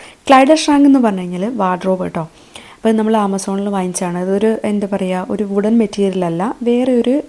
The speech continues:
ഫ്ലെക്സിബിൾ മെറ്റീരിയൽ ആണ് കേട്ടോ. ഇത് നമുക്ക് ഈസി ആയിട്ട് കാറ്റലോഗ് വെച്ചിട്ട് ചെയ്യാം കേട്ടോ. ഇത്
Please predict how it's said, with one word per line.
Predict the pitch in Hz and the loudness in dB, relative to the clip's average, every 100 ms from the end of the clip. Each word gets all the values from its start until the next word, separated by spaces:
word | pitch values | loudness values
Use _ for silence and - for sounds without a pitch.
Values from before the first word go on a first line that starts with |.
| - | -10
ഫ്ലെക്സിബിൾ | - 214 214 214 233 220 | -4 -4 -4 -2 0 0
മെറ്റീരിയൽ | 196 196 180 | -2 -2 -4
ആണ് | 175 | -6
കേട്ടോ. | 180 | -6
ഇത് | 214 | -4
നമുക്ക് | 226 220 220 | -4 -4 -4
ഈസി | 214 - | -4 -2
ആയിട്ട് | 226 196 302 - - - - | -2 -2 -6 -8 -20 -20 -4
കാറ്റലോഗ് | 214 190 196 208 | -4 -2 -2 -2
വെച്ചിട്ട് | 208 208 190 | -2 -4 -10
ചെയ്യാം | 180 170 | -6 -6
കേട്ടോ. | 170 170 | -8 -8
ഇത് | 214 | -6